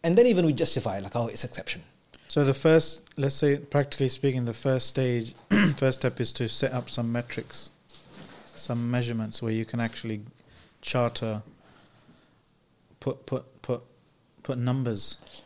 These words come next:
Speaker 1: I would say the other way around. I say just first look at what your life is. What's important to you and how it, how are
Speaker 2: Mm.
Speaker 1: they?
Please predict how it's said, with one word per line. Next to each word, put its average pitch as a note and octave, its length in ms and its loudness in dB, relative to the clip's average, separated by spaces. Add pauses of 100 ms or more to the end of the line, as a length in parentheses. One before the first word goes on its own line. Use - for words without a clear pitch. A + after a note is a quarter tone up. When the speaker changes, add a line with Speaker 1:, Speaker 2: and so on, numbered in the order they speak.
(180)
Speaker 1:
I C#3+ 80 -4
would D#3+ 140 0
say F3 140 -6
the C#3 100 2
other B2 80 0
way A2 100 -2
around. F2 200 -6 (1000)
I B2 40 -8
say C#3 140 -6
just D3 180 -10
first E3+ 300 -8
look C#3+ 220 -6
at B2 60 -8
what A2+ 200 -10
your G2+ 100 -12
life F#2+ 240 -14
is. G2 280 -16
What's - 160 -4
important E3+ 360 -4
to A#2+ 60 -8
you A2+ 100 -4
and G#2 100 -6
how A2 200 -6
it, F#2+ 220 -14
how B2 120 -4
are A2 60 -2
Speaker 2:
Mm. G#2+ 60 -6
Speaker 1:
they? G#2 120 -12